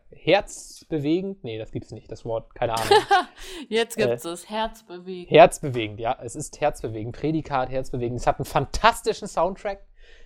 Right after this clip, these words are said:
Speaker 1: Äh, besteht zwar nur aus Klavier, ist egal, ist super geil, der Soundtrack, hab ich mir so oft reingezogen. Ähm, ja,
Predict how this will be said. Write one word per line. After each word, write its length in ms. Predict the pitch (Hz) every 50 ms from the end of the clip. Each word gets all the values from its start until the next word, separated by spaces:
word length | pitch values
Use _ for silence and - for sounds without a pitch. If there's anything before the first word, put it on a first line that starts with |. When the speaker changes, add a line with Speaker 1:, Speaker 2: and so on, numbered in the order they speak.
| - -
Speaker 1:
Äh, 240 | - 135 135 135 - -
besteht 280 | 135 135 127 190 202
zwar 100 | - 185 175
nur 100 | 175 165
aus 80 | 160
Klavier, 460 | - - 143 131 135 175 220 208 208 -
ist 180 | - 165 -
egal, 400 | 180 156 135 139 127 135 131 127
ist 160 | 127 120 -
super 240 | - 160 151 - 135
geil, 180 | - 123 127 127
der 80 | 120 110
Soundtrack, 280 | - 113 117 113 113
hab 80 | 113 117
ich 60 | 104
mir 100 | 123 120
so 140 | 110 151 175
oft 180 | 156 143 - -
reingezogen. 560 | 127 135 160 175 160 - - 160 156 156 156 - - - - - _ _ _ -
Ähm, 380 | 127 127 123 123 120 120 120 120 - - _ _ _ _ - - - - - - _ _ _ _ _ _ _ _ _ _ _ -
ja, 380 | 120 123 123 123 120 - _